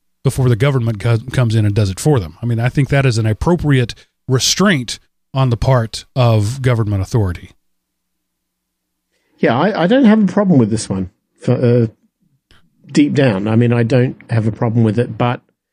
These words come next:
Speaker 2: as long as, well, you know, it does get a little scary when you see the level of power these guys had to look over anything that anybody's communicating.
Speaker 1: W-, when I was a network admin, I used to tell,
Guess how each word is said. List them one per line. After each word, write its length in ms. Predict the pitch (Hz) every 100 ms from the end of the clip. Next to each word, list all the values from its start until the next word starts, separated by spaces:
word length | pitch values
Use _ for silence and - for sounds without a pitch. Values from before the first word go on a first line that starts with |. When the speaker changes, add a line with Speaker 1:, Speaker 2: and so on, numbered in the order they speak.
| _ _ _ _ _ _ _ _ _ _ _
Speaker 2:
as 180 | 165 120
long 280 | 139 147 147
as, 380 | 127 127 117 -
well, 440 | 190 165 131 147
you 160 | 160 151
know, 120 | 135
it 200 | 127 131
does 160 | 143 143
get 140 | 143
a 40 | 127
little 140 | 117
scary 420 | - - 131 113
when 160 | 107 107
you 80 | 110
see 220 | - 113
the 80 | 110
level 280 | 107 104
of 80 | 104
power 280 | 98 104 98
these 220 | 101 98
guys 300 | - 101 95
had 200 | 107 95
to 100 | 104
look 200 | 98 98
over 320 | 107 98 95
anything 380 | 95 98 90 95
that 80 | 95
anybody's 420 | 95 92 95 90
communicating. 640 | - 98 104 98 92 98 - _ _ _ _ _ _ _
Speaker 1:
W-, 160 | 139 151
when 200 | 147 165
I 100 | 190
was 140 | 208
a 80 | 165
network 360 | 151 160 151 143
admin, 420 | 147 147 127 110
I 80 | 127
used 240 | 131 120
to 60 | 120
tell, 480 | - 127 110 101